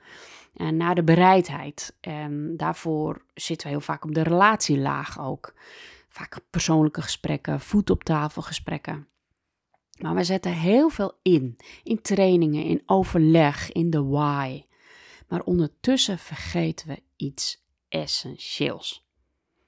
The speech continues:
Namelijk, in welke context van dit systeem proberen we de verandering eigenlijk te laten landen?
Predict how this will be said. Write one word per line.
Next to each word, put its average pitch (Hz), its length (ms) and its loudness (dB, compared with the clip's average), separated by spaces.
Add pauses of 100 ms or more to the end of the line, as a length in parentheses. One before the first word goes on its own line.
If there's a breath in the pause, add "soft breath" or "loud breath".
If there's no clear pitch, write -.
(320)
Namelijk, 143 720 -4 (1900)
in 202 160 -6
welke 285 420 -2 (140)
context - 840 -4
van 170 260 -4
dit 180 220 -2
systeem - 760 -4 (880)
proberen 139 560 0
we 131 160 -4
de 127 160 -10
verandering 160 760 -2
eigenlijk 151 500 -6
te 151 120 -4
laten 135 300 -6
landen? 196 440 -4